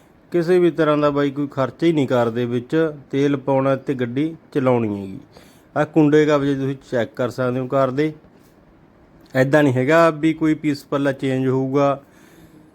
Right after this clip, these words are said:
ਬਿਲਕੁਲ ਨਵੀਂ ਕਾਰ ਆ। ਸਵਿੱਚ ਵਗੈਰਾ ਵੀ ਤੁਸੀਂ ਦੇਖ ਸਕਦੇ ਹੋ, ਇੱਥੋਂ ਆਪਾਂ ਨੂੰ ਪਤਾ ਲੱਗ ਜਾਂਦਾ, ਜੱਜਮੈਂਟ ਲੱਗ ਜਾਂਦੀ ਵੀ ਗੱਡੀ ਕਿੰਨੀ ਕੁ ਹਿਸਾਬ ਦੇ ਵਿੱਚ ਹੈਗੀ। ਆਹ ਤੁਸੀਂ ਪੁਸ਼ ਸਟਾਰਟ ਆਫ ਸਟਾਪ ਵਾਲਾ ਬਟਨ ਵੀ ਤੁਸੀਂ ਚੈੱਕ ਕਰ ਸਕਦੇ ਹੋ ਕਾਰ ਦਾ।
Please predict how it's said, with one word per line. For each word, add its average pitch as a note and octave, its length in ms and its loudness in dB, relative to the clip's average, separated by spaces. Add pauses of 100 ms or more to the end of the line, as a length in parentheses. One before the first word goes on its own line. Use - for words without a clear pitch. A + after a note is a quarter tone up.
(500)
ਬਿਲਕੁਲ F#3+ 680 2 (120)
ਨਵੀਂ D3+ 380 4
ਕਾਰ C#3+ 260 2
ਆ। D#3 140 4
ਸਵਿੱਚ C#3 380 -2
ਵਗੈਰਾ C#3+ 300 0
ਵੀ D3+ 100 -2
ਤੁਸੀਂ C#3+ 200 -4
ਦੇਖ C3+ 240 -2
ਸਕਦੇ C#3 360 0
ਹੋ, C#3 180 -4
ਇੱਥੋਂ D3 240 0
ਆਪਾਂ D#3+ 180 0
ਨੂੰ E3+ 80 2
ਪਤਾ D3 240 2
ਲੱਗ D3+ 180 2
ਜਾਂਦਾ, C#3+ 300 0
ਜੱਜਮੈਂਟ C#3 440 0
ਲੱਗ C3+ 160 0
ਜਾਂਦੀ B2+ 320 -2
ਵੀ D3+ 100 -2
ਗੱਡੀ C3 260 -2
ਕਿੰਨੀ C3+ 300 -2
ਕੁ D3 140 -8
ਹਿਸਾਬ C3 300 2
ਦੇ B2+ 120 -2
ਵਿੱਚ A#2+ 260 -4
ਹੈਗੀ। C3+ 360 -2 (560)
ਆਹ C3+ 140 0
ਤੁਸੀਂ C#3+ 680 -2 (140)
ਪੁਸ਼ C3 260 -4
ਸਟਾਰਟ C3 360 0
ਆਫ C3 160 2
ਸਟਾਪ B2+ 340 -2
ਵਾਲਾ B2 180 0
ਬਟਨ A#2 360 -2
ਵੀ C3+ 60 -6
ਤੁਸੀਂ C3 200 -4
ਚੈੱਕ B2 260 -2
ਕਰ B2 160 -2
ਸਕਦੇ A#2+ 340 -4
ਹੋ B2 80 -2
ਕਾਰ A#2+ 240 0
ਦਾ। B2+ 260 -2